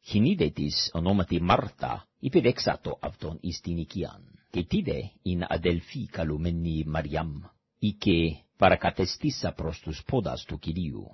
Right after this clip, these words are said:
iquuen ton logon avtu. Ide Marta, peri espato peripolin diaconian, epe stassa de ipen, Kyrie,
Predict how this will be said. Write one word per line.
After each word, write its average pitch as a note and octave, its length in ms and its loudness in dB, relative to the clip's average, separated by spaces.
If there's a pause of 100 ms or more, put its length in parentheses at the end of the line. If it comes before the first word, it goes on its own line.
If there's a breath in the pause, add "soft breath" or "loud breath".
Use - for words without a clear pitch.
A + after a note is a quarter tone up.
(180)
iquuen C2+ 560 -6
ton D#2+ 160 -6
logon D2 320 -2
avtu. - 400 -16 (480)
Ide F2 220 2
Marta, E2+ 680 0 (160)
peri G2+ 240 6
espato - 400 2
peripolin F2+ 600 2
diaconian, E2+ 680 0 (320)
epe E2 240 0
stassa - 440 -2
de D#2+ 180 -2
ipen, D#2+ 400 -2 (360)
Kyrie, G#2+ 460 -4